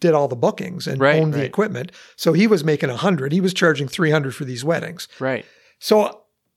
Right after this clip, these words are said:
Speaker 1: I tried to bring the music that was going to keep the dance floor full. I remember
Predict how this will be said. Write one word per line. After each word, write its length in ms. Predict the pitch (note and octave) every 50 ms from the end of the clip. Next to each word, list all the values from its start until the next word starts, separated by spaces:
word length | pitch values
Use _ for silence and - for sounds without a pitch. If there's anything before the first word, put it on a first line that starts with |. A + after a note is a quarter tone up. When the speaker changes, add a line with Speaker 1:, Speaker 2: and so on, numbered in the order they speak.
| _ _
Speaker 1:
I 220 | - D#3+ G3 G#3+
tried 520 | G3+ - - - F#3 F3+ F#3 G3 G3 F#3 F#3
to 540 | - - G3 F#3+ F#3 F#3 F3+ F3+ F3+ F3+ - -
bring 400 | F#3 D#3+ C3+ E3 F3 F3+ F3+ F3+
the 60 | E3
music 340 | E3 E3+ F3 E3+ E3+ E3+ F3
that 80 | - D3+
was 140 | C#3+ C#3+ C3
going 180 | E3 D#3 C#3+
to 80 | C3 -
keep 360 | - - F#3+ - - - _
the 80 | E3 C3+
dance 260 | C#3 C#3 C3+ C#3 -
floor 240 | - - D3 B2 A2+
full. 300 | - - C#3+ - - -
I 80 | - D#3
remember 640 | E3+ F3+ F#3+ G3+ G#3 B3+ C4+ C4 C#4 C4 B3+ B3 B3